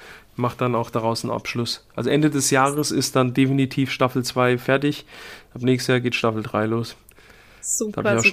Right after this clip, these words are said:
Speaker 2: super
Speaker 1: einiges
Speaker 2: cool.
Speaker 1: geplant.
Speaker 2: Sehr cool.
Speaker 1: Ja.
Speaker 2: Und wo findet man dich denn? Also in physischer Form?
Speaker 1: In physischer Form. Also ich hab, äh,
Speaker 2: Mhm.
Speaker 1: arbeite in der Praxis in Bobenheim-Roxheim.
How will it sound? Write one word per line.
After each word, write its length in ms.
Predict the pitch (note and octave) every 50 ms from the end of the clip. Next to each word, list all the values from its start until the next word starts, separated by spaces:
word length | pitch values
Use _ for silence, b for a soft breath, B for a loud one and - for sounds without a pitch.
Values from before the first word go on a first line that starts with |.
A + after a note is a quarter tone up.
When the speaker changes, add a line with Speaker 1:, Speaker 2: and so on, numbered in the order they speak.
| B2
Speaker 2:
super 40 | G#2
Speaker 1:
einiges 260 | A2+ A#2 A#2+ A#2+ - -
Speaker 2:
cool. 80 | B2
Speaker 1:
geplant. 380 | A#2 - A#2 A2+ A2 A2+ A#2 - b b b b b b b b b b b b b b b b b b
Speaker 2:
Sehr 340 | - - - - G3 F#3+ F#3 - - -
cool. 120 | - F3+ F3
Speaker 1:
Ja. 40 | F3 B B B B -
Speaker 2:
Und 200 | A3 A#3 - B3+
wo 100 | C#4 D4
findet 400 | C#4 - C4 B3 B3+ A#3 - -
man 200 | F3+ F3 F3+ F3+
dich 180 | F3+ F#3 - -
denn? 240 | - D#3+ E3+ E3+
Also 300 | - F#3 F#3 F#3+ G3 F#3 - _ _ _ _
in 160 | - A3 A3 G#3
physischer 680 | - - - - B3 B3 A3+ - - - - E3 D#3
Form? 400 | - - - E3+ D#3 D#3+ F3+ F#3 - _ _ _ _ _ B B B B B B B B B B _
Speaker 1:
In 80 | - B2+
physischer 380 | - G3+ A#3 A3+ F#3 F3 D#3
Form. 240 | - - B2+ B2+ -
Also 160 | - B2+ C3+
ich 180 | - - - -
hab, 240 | D#3+ D#3+ - - -
äh, 240 | C3 C3 C3 C3 -
Speaker 2:
Mhm. 60 | -
Speaker 1:
arbeite 260 | C3 A#2 D3+ D#3 D3+
in 100 | D3 C#3+
der 80 | C3+ C3
Praxis 760 | B2+ - - - A#2 C3+ - - - - F#3 F#3+ F#3 - - B B B B B B B B B
in 220 | - C3+ B2+ B2 A2+
Bobenheim-Roxheim. 1160 | C3+ C3+ D3 D3 D#3 D3 B2 C3+ C3 B2 A#2+ A2+ A#2+ B2 C3+ - - - E3+ F#3+ A3 B3+ A3+